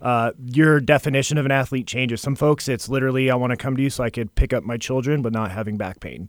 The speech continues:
That's an athlete to us 'cause that is your event. So whatever your event is, that's person dependent. Um, so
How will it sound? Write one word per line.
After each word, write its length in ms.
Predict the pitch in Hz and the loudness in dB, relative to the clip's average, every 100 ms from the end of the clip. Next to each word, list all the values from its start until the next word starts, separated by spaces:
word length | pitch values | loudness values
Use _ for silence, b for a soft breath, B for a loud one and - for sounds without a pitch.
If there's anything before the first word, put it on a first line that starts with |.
| _ - | _ -2
That's 260 | 113 110 | -2 -2
an 80 | 113 | -4
athlete 300 | 104 104 123 | -6 -6 -4
to 80 | 151 | -2
us 100 | 147 | -2
'cause 160 | 113 98 | -2 -2
that 180 | 107 104 | 0 0
is 100 | 101 | -2
your 140 | 92 | -4
event. 360 | 82 87 - - | -6 -8 -10 -10
So 120 | 113 | -6
whatever 280 | 107 113 110 | -4 -2 -2
your 180 | 110 107 | -2 2
event 240 | 127 135 | 4 4
is, 240 | 113 110 - B B | 2 0 -6 B B
that's 180 | 117 - | -6 -4
person 320 | - 113 113 | -2 -2 -2
dependent. 480 | 95 120 120 101 98 _ b b b | -4 -2 -2 -2 -6 _ b b b
Um, 340 | 110 101 101 | -4 -2 -2
so 460 | - 113 101 101 | -4 -4 -2 -4